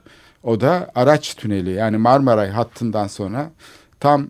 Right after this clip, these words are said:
e, İstanbul surları, deniz surlarının bitişiğine bir, e, hattın Kumkapı'dan bağlanması, gene, e, Anadolu yakasından gelerek bağlanması söz konusu şimdi. Onun da hazırlıkları devam ediyor. Dolayısıyla bu Marmaray aslında sonrası İstanbul, bizim tanıdığımız İstanbul olmaktan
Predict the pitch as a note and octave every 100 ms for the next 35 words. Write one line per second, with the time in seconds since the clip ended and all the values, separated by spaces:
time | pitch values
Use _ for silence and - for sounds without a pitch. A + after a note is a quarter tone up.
0 | - A2 G#2+ G2+ - C3 B2 G#2 - A#2+
1 | G#2+ G#2 A#2+ C3+ - G#2 G2 F#2+ - C3
2 | B2 - - F#2+ C3 D3 _ - - G#2+
3 | B2+ B2+ - - G#2+ G2+ G2 A#2+ A#2 -
4 | B2 G#2 C3 B2 A2 G#2 A2+ B2+ G#2 G#2
5 | G#2 G2 F#2 - E2+ _ _ G#2+ G#2+ G2
6 | - _ _ _ _ G2+ G2 F#2+ F#2 F#2
7 | G2 G#2+ G#2 G#2 G#2 F#2 F#2 G2+ G2 G2
8 | G#2 G#2+ A2 A2 G#2 G2+ G2+ - G#2+ -
9 | F#2+ F#2 - E2+ D#2 _ - F#2 F2+ G2
10 | _ _ A#2+ B2+ A#2+ G2+ F2 F#2+ F2+ -
11 | F#2 F2+ G2 G2 F#2 F2 D#3+ F3 - -
12 | - - F#3+ - G3 D#3 C3+ D#3 F3+ C#3
13 | D3+ D3+ C3 D3+ D3 D3+ C3 - - D3
14 | D3+ B2 C3+ B2+ - C#3 A#2+ A#2+ B2 C3+
15 | C3 B2+ B2+ C3+ B2 A2 - G2+ G#2 A#2
16 | G2+ F2+ - C3+ C3+